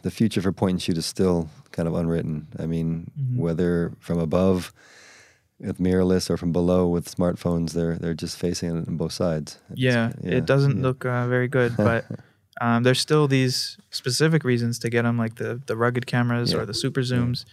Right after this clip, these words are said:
Speaker 1: Yeah.
Speaker 2: Um, and I don't think those are really gonna disappear until the smartphones catch up to those features too.
Speaker 1: Yeah.
Speaker 2: Um, but I think at least the super zooms are, are ways off, and even the high-end point and shoots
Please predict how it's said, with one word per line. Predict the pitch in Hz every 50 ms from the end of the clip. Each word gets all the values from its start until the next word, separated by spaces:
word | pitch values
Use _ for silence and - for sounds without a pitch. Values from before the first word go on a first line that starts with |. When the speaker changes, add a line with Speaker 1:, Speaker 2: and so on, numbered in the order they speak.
| _ -
Speaker 1:
Yeah. | 101 95 90 87 - _ _ - 120
Speaker 2:
Um, | 117 117 113 113 113 113 117 123 156 - _ -
and | 131 131
I | 135 139
don't | 147 151
think | - 147 139
those | 131 131 127 123
are | 123 123
really | 123 120
gonna | 117 120 120 117 - 117
disappear | 117 - - - - 147 139 131 127 - - _ _ _ _ -
until | - 127 120 - - 127 113 117
the | 117 113 -
smartphones | - 117 113 - - 113 117 120 127 - - - _ -
catch | 127 113 - -
up | - -
to | -
those | - 123 127 120 -
features | - 127 - - - - -
too. | - 175 160 143 127 90
Speaker 1:
Yeah. | 82 82 80 - - _ _ _ _ -
Speaker 2:
Um, | 120 117 117 117
but | 127 123 135
I | 135 -
think | 156 147 135 127
at | 107 -
least | 135 135 135 - -
the | 143
super | 135 - 160 160 160 147
zooms | 131 135 135 131 131 123
are, | 113 117 117 - 131 175 175 -
are | 123 113 113
ways | 117 120 120 120 120 117 117
off, | 120 117 117 120 - - - - - -
and | 120 117 117 117 117 117 - - _ _ _ _ _ _ _ _ - 127
even | 120 120 117
the | 117 113 139
high-end | 135 139 135 123 120 117
point | - 123 113 117
and | 120
shoots | - - 120 117 113 - - -